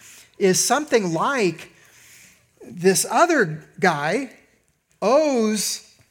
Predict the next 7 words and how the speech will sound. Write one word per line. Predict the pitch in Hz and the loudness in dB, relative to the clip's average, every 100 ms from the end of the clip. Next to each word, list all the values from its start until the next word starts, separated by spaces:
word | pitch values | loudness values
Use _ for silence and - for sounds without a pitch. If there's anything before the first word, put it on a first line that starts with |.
| - | -10
the | 170 | -6
first | 262 311 302 190 | -2 -2 -4 -6
man, | 175 160 156 180 - _ _ _ _ _ _ _ _ | -4 -2 -4 -6 -10 _ _ _ _ _ _ _ _
let's | 190 226 | -6 -4
say, | - 233 214 | 2 2 2
a | 185 | -2
dollar. | 135 131 156 185 139 131 - | -6 -6 -2 -4 -6 -12 -20